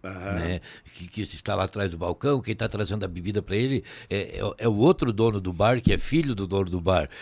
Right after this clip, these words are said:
Speaker 2: Então, assim, isso cria, cria um, uma amizade muito grande. Você vê que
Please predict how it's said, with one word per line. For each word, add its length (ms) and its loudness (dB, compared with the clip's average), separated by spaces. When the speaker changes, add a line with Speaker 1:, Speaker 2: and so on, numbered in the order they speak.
Speaker 2:
Então, 220 -6
assim, 400 -6
isso 520 -4
cria, 440 0
cria 260 -2
um, 380 -2
uma 140 0
amizade 460 -2
muito 300 -6
grande. 380 -6
Você 160 -2
vê 220 0
que 340 -2